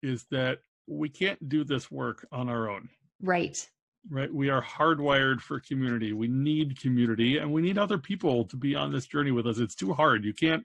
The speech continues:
Speaker 1: you can't do this work on your own.
Speaker 2: Right.
Speaker 1: And the gift of recovery is finding other people that will, that will help us through. There's
Speaker 2: Yes.
Speaker 1: a, there's a wonderful story from the Talmud, which is code of Jewish law from several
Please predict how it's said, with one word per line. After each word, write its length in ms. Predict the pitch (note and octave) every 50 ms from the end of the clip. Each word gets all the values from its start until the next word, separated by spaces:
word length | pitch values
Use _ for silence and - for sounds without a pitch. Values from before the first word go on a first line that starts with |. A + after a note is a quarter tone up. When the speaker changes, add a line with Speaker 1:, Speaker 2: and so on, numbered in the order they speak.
| - _
Speaker 1:
you 100 | D#3+ D3
can't 320 | - - G3+ - - C#3
do 120 | B2+ D#3 D#3+
this 240 | C#3+ C#3+ C3+ - -
work 260 | C#3 C#3 C3+ B2+ - -
on 160 | C#3 B2 B2 A#2+
your 200 | A#2 A#2 A#2 A2
own. 160 | G2+ G2+ F#2+ - - - - - - - - -
Speaker 2:
Right. 200 | E3+ - - - -
Speaker 1:
And 360 | B2+ A#2+ A#2+ A#2+ A#2+ A#2+ A#2+
the 80 | A#2+ B2
gift 340 | A#2+ A2+ D3 D#3+ - - -
of 160 | D#3 C3+ C#3
recovery 460 | D3 C3+ - F3 F#3+ G#3+ F#3 D#3+ C#3
is 120 | B2+ - -
finding 380 | - C3+ C#3 C#3+ D3 C#3 C3+ -
other 220 | B2+ B2 C3+ C#3+
people 460 | C3 - - D#3+ D#3+ - C3+ A#2+ A#2+ A2
that 180 | A2+ B2 - -
will, 320 | D3 B2+ B2 A#2+ A#2+ - - C#3
that 140 | C3 C#3 -
will 140 | - C3+ A2
help 200 | A#2+ C3 C3 -
us 160 | B2 - - -
through. 240 | - C3+ C#3+ - - - _ - - - - - _ _ -
There's 180 | C3+ B2 A2
Speaker 2:
Yes. 240 | A#2+ B2 A#2+ A#2+ C3
Speaker 1:
a, 20 | -
there's 160 | D3 C#3 B2 A#2+
a 60 | C3+
wonderful 380 | C3+ C#3+ D#3 E3 D#3 - C#3+
story 420 | B2+ - - C#3 C3+ C3 C3 B2 A2+
from 220 | - - B2+ A#2+ A#2
the 60 | A2
Talmud, 400 | - - B2+ B2 A#2+ A2+ G#2+ G#2+
which 100 | G#2+ G#2
is 80 | G2+ -
code 180 | - C3 A#2+ A#2+
of 100 | G#2+ G2+
Jewish 320 | F#2+ B2 A#2+ G#2+ - -
law 220 | B2+ B2 A#2+ A#2 A2
from 180 | - - B2+ A2+
several 260 | - C3 B2 A#2